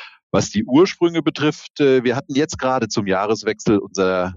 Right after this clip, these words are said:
dreiundzwanzigjähriges Jubiläum, weil Professor Oberender und ich damals, ohne wirklich ernsthaft drüber nachzudenken, die kluge Entscheidung getroffen haben, unsere Geschäftstätigkeit am ersten Januar zweitausend aufzunehmen.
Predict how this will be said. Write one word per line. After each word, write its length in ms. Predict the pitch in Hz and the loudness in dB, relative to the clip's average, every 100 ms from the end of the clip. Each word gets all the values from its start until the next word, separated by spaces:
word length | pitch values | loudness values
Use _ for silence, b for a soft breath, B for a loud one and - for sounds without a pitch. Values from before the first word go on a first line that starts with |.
| - | -6
dreiundzwanzigjähriges 1500 | 90 113 107 104 104 101 - - - - 104 101 95 95 - | -4 -2 -2 -4 -4 -6 -8 -18 -18 -2 2 2 0 -2 -4
Jubiläum, 640 | 98 92 90 107 123 123 | -2 2 4 4 2 0
weil 200 | 98 95 | 0 0
Professor 360 | - 90 92 92 | -2 -4 -2 0
Oberender 440 | 95 101 92 92 | 0 0 0 -2
und 120 | 87 | -4
ich 200 | 95 98 - | -6 -8 -4
damals, 520 | 90 90 87 - - | -2 0 -2 -4 -10
ohne 260 | - 98 95 | -6 -4 -2
wirklich 280 | 95 87 87 | -2 -4 -4
ernsthaft 380 | - - 90 | -4 -2 -4
drüber 180 | - 87 | -2 -2
nachzudenken, 600 | 82 92 - 90 92 92 | -2 -4 -6 -4 -4 -4
die 120 | 90 | -12
kluge 300 | 87 - 113 | -12 -4 -2
Entscheidung 440 | 98 92 92 98 92 | -2 0 0 0 -2
getroffen 380 | 92 87 87 85 | -4 -4 -2 0
haben, 200 | 82 80 | -2 -4
unsere 220 | 87 82 | -8 -8
Geschäftstätigkeit 840 | - 92 - 87 85 80 - 80 - B B B | -2 -2 0 -4 -4 -6 -4 -4 -6 B B B
am 140 | 98 95 | -4 -2
ersten 360 | 95 110 - | -2 -2 -4
Januar 360 | 90 98 101 87 | -2 0 2 0
zweitausend 640 | - 82 85 104 78 - | 0 0 0 0 0 -2
aufzunehmen. 760 | - 69 - - 80 92 117 | -4 -4 -6 -10 -2 -2 -4